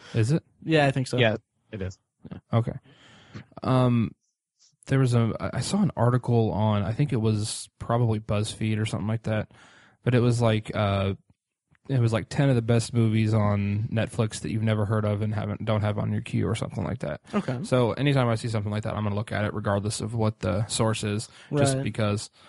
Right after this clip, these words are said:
Speaker 1: Um, and one of the movies that was listed on there was this film called Detachment.
Speaker 2: Huh.
Speaker 1: Um, it's, I had never heard of it. Um, didn't know anything about it.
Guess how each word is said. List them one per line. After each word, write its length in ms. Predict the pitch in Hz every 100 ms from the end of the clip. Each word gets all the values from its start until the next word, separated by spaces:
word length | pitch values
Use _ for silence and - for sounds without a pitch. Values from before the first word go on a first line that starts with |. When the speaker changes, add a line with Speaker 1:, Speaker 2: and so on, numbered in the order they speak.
| - - _ -
Speaker 1:
Um, 420 | 113 107 104 104 - _ _ - _ -
and 200 | 110 117
one 140 | 156
of 60 | 131
the 80 |
movies 380 | 110 120 120 110
that 100 | 113
was 160 | 107 104
listed 400 | 113 110 - 104
on 180 | 101 104
there 220 | 104 101
was 400 | 101 101 107 -
this 180 | 110 -
film 260 | - 107 110
called 240 | 107 104
Detachment. 680 | 113 - - - - 139 - _ _ _ - - - - -
Speaker 2:
Huh. 140 | 202 -
Speaker 1:
Um, 460 | 110 101 98 98 - - -
it's, 180 | -
I 200 | - 90
had 120 | 110 110
never 200 | 104 104
heard 120 | 127
of 60 | 127
it. 240 | 127 - - - - -
Um, 440 | 110 101 101 98 101 - - - -
didn't 140 | - 107
know 120 | 107
anything 220 | 110 110
about 240 | 107 113
it. 100 | 110